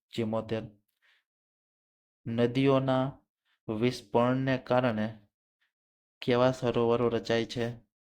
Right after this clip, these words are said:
સાચો જવાબ છે ઘોડાની નાળ જેવા. ત્યાર પછીનો પ્રશ્ન પિચોતેર. કોઈ પર્વત કે ઉચ્ચ પ્ર-, ઉચ્ચ ભૂમિ નદીના વહેણને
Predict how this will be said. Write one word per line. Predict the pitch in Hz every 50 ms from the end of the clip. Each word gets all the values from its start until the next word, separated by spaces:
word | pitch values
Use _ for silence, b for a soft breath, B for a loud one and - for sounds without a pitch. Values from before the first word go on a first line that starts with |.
| _ _
સાચો | - - 113 113 113 120
જવાબ | 107 117 117 117 113 117
છે | - 127 117
ઘોડાની | - - - 107 113 113 117 117 117 120 123 120
નાળ | 110 107 113 110 110 113 117 113
જેવા. | 107 107 107 104 101 104 101 101 - _ _ _ _ _ _ _ _ _ _ _ _ _ _ _ _ _ _ _ _ _ _ _ _ _ _ B B B B B B B B _
ત્યાર | - - 117 107 107
પછીનો | 113 104 - 120 117 113
પ્રશ્ન | 113 - - 110 - - 110 107
પિચોતેર. | 107 110 107 - 113 110 110 113 113 113 - _ B B B B B B B B _ -
કોઈ | - 127 127 127
પર્વત | - - 120 120 127 127 131 135 -
કે | - - 135
ઉચ્ચ | 120 - 120 127 127 - -
પ્ર-, | 131 - - - 120 117 117 113 -
ઉચ્ચ | - 131 131 131 -
ભૂમિ | 135 131 - 117 117 120 127 131 123 113 104 B B B B B B B B -
નદીના | 110 110 117 113 120 131 131 135 127 127 123 120 120 127 - _ _ _ _ _ _ _ _ _ -
વહેણને | 104 107 113 117 113 120 127 127 131 127 123 117 110